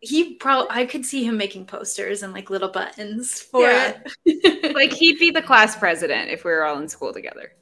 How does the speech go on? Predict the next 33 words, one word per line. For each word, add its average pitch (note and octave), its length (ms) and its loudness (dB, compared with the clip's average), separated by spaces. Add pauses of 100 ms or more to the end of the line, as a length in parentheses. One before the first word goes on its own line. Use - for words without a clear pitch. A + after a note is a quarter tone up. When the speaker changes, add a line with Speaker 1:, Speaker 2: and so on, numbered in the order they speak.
(420)
Speaker 1:
Oh, G#3+ 180 2
one G#3+ 120 -8
hundred G#3+ 320 -4
percent. - 480 -10
Speaker 2:
<laughs> - 60 -20 (960)
Um, F3 260 -12
but G3+ 140 -4
yeah, C#4+ 200 0
very G#3+ 260 2
exciting. F#3+ 360 0
It's, F#3 160 -6 (200)
it - 220 8
is B3+ 540 4
wild F3 720 2
when F#3+ 140 -6
you F3 80 -6
think F3 180 -10
about E3+ 240 -2
the F3+ 140 -2
timing F#3 720 -4
of, F#3 240 -4
like, D#3+ 380 -4
how F3 360 0
George D#3+ 480 -4
must E3 240 -6
have D#3+ 180 -6
felt. - 440 -6 (640)
Like, - 260 -10
he - 220 -14
felt F3 240 -2
like D#3+ 180 -6
this D#3+ 200 -6
was, D#3 340 -6